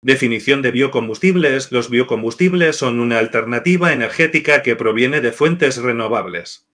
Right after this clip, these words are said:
A diferencia de los combustibles fósiles, que tardan millones de años en formarse, los biocombustibles se producen a partir de materiales orgánicos,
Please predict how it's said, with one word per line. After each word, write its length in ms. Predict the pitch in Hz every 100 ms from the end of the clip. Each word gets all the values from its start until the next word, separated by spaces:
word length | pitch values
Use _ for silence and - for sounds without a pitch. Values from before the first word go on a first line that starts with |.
| -
A 80 | 127
diferencia 640 | 127 123 120 175 175 139
de 80 | 117
los 180 | 120 127
combustibles 720 | 120 104 - 165 151 127 -
fósiles, 600 | 165 175 127 107 104 - _ _
que 120 | 123
tardan 440 | 120 147 156 160 139
millones 400 | 104 110 107 107
de 120 | 120
años 440 | 139 139 143 - -
en 200 | 117 107
formarse, 680 | 113 110 147 - 120 120 _ _ -
los 180 | 147 151
biocombustibles 760 | 160 156 113 107 - 135 151 123
se 120 | 143
producen 520 | 147 151 185 185 135
a 80 | 98
partir 360 | 104 - 131
de 100 | 135
materiales 640 | 143 135 110 113 113 110 113
orgánicos, 800 | 113 113 123 127 156 151 147